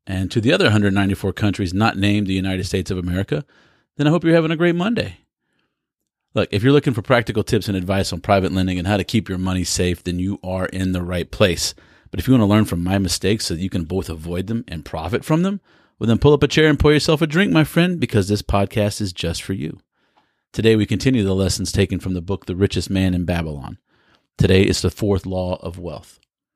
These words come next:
This is but one old world principle that has remained relevant and true throughout the centuries, no matter the currency or the political and climate. But before we get down to today's brass tacks,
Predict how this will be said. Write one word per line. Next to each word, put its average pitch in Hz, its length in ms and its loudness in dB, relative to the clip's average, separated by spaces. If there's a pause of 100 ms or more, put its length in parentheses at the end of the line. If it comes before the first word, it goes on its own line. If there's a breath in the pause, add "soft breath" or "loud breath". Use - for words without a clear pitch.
(320)
This 123 160 0
is 143 60 2
but 131 340 0
one 123 420 4
old 101 260 0
world 95 280 -6
principle 92 420 -6
that 87 120 -2
has 90 180 -4
remained 90 400 -2
relevant 101 380 0
and 92 80 -4
true 98 320 -6
throughout 104 320 -2
the 95 80 -4
centuries, 104 520 -2
no 107 60 -2
matter 92 220 2
the 87 80 -4
currency 117 560 0 (560 soft breath)
or 117 120 4
the 104 60 6
political 92 680 -2 (140)
and 90 80 -2
climate. 82 400 -2 (1120)
But 117 80 -8
before 180 260 4
we 147 80 6
get 127 160 2
down 107 220 4
to 101 140 0
today's 92 360 2
brass 87 380 -2
tacks, - 640 -6